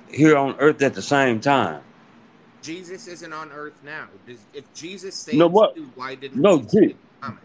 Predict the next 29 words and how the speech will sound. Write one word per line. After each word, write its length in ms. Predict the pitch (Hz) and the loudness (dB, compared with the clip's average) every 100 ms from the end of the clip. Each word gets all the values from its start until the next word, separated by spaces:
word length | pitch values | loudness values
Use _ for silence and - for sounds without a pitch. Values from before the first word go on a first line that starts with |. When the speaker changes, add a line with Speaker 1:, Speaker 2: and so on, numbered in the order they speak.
| 101 _ _ - 101 | -18 _ _ -12 0
Speaker 1:
Je-, 260 | 208 - 107 | 2 2 0
Jesus 480 | 160 233 214 196 | 2 2 0 -4
and 180 | 147 165 | -2 0
Muhammad 360 | 160 170 208 147 | 2 2 0 0
was 220 | 147 131 | 0 0
not 240 | 160 165 127 | 0 0 0
on 160 | 156 | -2
the 100 | 139 | -2
earth 280 | 120 165 160 | 0 0 2
at 120 | 135 | -2
the 60 | 101 | -2
same 360 | - 139 127 110 | -2 0 2 0
time. 420 | 143 123 85 76 - | 0 0 -4 -10 -2
So 180 | 147 147 | 2 4
how 140 | 180 | 2
could 220 | 175 135 | 0 -4
Jesus 360 | 117 156 120 113 | 2 2 2 -2
save 300 | 143 131 117 | 0 2 0
Muhammad? 400 | 113 127 87 - _ _ _ _ _ _ _ _ 135 | -2 -4 -4 -8 _ _ _ _ _ _ _ _ -18
Speaker 2:
Is 160 | 131 | -18
Jesus 460 | - 147 143 147 147 | -18 -18 -18 -20 -18
on 180 | 139 143 | -18 -16
earth 180 | 143 | -18
right 220 | 139 135 131 | -16 -18 -16
now? 240 | 143 165 _ _ _ _ _ _ _ _ _ _ _ _ _ _ _ | -20 -20 _ _ _ _ _ _ _ _ _ _ _ _ _ _ _
Speaker 1:
No, 280 | - 190 170 | 0 2 4
he's 200 | 202 185 | 2 2
in 100 | 196 | 2
heaven. 440 | 190 240 160 82 | 4 2 2 -8